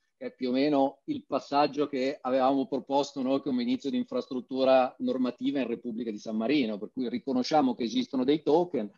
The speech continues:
riconosciamo che esistono dei digital asset, lo facciamo in linea con quelle che sono le raccomandazioni del gafi, la quinta direttiva e tutto il lavoro che sta facendo,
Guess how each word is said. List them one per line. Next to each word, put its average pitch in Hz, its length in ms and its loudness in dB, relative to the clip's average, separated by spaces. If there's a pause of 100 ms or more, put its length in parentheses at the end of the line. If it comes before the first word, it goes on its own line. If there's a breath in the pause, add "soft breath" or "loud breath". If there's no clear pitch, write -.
(220 soft breath)
riconosciamo 123 580 0
che 127 100 -6
esistono 123 360 -2
dei 120 120 0
digital 139 400 4
asset, 165 480 4
lo 220 140 -6
facciamo 139 420 -4
in 127 140 2
linea 135 320 0
con 120 180 -4
quelle 123 280 -2
che 127 100 -8
sono 127 360 0
le 120 140 0
raccomandazioni 127 720 -2
del 131 200 0
gafi, 135 580 4 (320 soft breath)
la 113 140 -8
quinta 143 340 -2
direttiva 139 720 0
e 113 80 -6
tutto 135 240 -8
il 131 60 -2
lavoro 135 360 2
che 120 80 -6
sta 123 140 -10
facendo, 127 720 -2